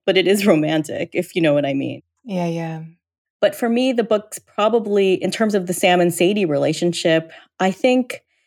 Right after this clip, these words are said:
Speaker 1: it started, I started thinking about this because on my last book,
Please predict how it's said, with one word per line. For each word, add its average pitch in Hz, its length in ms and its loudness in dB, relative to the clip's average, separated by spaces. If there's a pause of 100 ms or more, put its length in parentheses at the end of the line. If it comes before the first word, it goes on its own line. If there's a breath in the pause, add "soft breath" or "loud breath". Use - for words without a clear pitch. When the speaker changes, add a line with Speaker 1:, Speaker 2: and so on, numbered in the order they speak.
(320)
Speaker 1:
it 196 160 -2
started, 185 760 2
I 185 60 0
started 214 340 -2
thinking 190 280 -2
about 170 240 0
this 165 380 0
because 160 580 0
on 170 160 2
my 160 120 4
last 170 480 0
book, 147 300 2